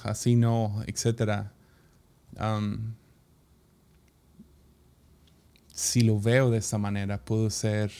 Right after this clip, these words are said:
profundamente agradecido por sus vidas y por su liderazgo, porque me enseñaron cómo no hacerlo. Ya, fantasmas,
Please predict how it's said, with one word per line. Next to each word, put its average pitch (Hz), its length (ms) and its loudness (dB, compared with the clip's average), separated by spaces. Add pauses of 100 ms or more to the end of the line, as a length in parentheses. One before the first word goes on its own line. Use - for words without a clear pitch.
(240)
profundamente 113 880 0
agradecido 104 680 -2
por 107 240 -4
sus 104 280 -4
vidas 104 420 -2
y 110 140 -4
por 107 240 -6
su 113 160 -4
liderazgo, 101 680 -2
porque 101 260 -4
me 101 120 -2
enseñaron 101 520 -4
cómo 98 280 -6
no 98 180 -6
hacerlo. 101 440 -10 (1300)
Ya, 107 340 -4
fantasmas, 110 840 -6